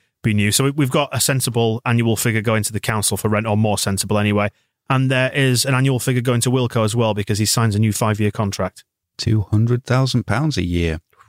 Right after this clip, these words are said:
Speaker 2: in fact, for five years with a two-year roll-on that can be renewed indefinitely. So he's basically got two hundred grand a year for life if he wants it and if Leeds want it.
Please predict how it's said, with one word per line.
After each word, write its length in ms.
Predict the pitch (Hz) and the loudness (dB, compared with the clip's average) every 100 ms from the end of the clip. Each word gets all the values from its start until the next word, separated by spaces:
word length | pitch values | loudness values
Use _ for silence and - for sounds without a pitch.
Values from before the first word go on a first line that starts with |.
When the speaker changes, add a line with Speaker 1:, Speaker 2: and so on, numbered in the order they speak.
| _ _ _ _ _ | _ _ _ _ _
Speaker 2:
in 200 | - 90 | -2 -2
fact, 580 | 87 - 90 - - - _ | -2 -4 -4 -4 -10 -12 _
for 120 | 92 | -8
five 360 | - 95 92 92 | -4 0 0 0
years 200 | 95 90 | -2 -2
with 120 | 101 | -4
a 60 | 92 | -4
two-year 640 | - - 135 123 117 117 | -6 -2 0 2 2 2
roll-on 640 | 104 95 120 104 85 82 82 | 2 0 0 0 0 -2 -4
that 140 | 101 - | -8 -4
can 140 | 95 | -2
be 120 | 92 | -2
renewed 460 | 90 90 98 101 - - | 0 0 0 0 -2 -4
indefinitely. 960 | 104 98 92 104 101 101 92 - 87 - _ _ _ | 0 0 0 -4 -4 -4 -4 -4 -6 -6 _ _ _
So 60 | - | -6
he's 60 | 92 | -4
basically 540 | 107 101 - - 92 | -2 -4 -6 -8 -10
got 220 | - 90 | -4 -4
two 120 | - 101 | -2 -2
hundred 200 | 92 90 | 0 0
grand 220 | 90 90 | -2 0
a 40 | |
year 200 | 92 95 | 0 -2
for 120 | - 90 | -2 -2
life 600 | 90 90 90 85 - _ _ _ _ - | 0 0 -2 -4 -16 _ _ _ _ -8
if 140 | 104 90 | -4 -2
he 80 | 90 | 0
wants 320 | 95 107 - | 0 0 -2
it 160 | 120 - | -4 -4
and 100 | 98 | -2
if 120 | 92 - | -2 0
Leeds 260 | 107 101 | -2 -2
want 160 | 101 | -2
it. 100 | 113 | -2